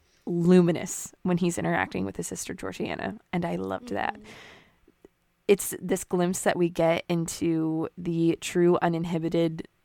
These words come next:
Speaker 1: character of Mister Darcy, and I love that that kind of joy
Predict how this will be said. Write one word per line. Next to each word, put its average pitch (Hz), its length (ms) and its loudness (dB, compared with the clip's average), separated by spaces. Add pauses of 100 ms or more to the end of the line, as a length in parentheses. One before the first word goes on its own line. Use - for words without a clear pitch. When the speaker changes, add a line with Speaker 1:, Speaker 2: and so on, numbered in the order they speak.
(140)
Speaker 1:
character 165 540 0
of 180 180 0
Mister 170 360 -2
Darcy, 226 640 -2 (480)
and 175 540 4 (180)
I 175 240 6
love 180 520 6
that 175 320 6
that 165 460 4 (300)
kind 175 280 -2
of 170 300 2 (200)
joy 165 640 2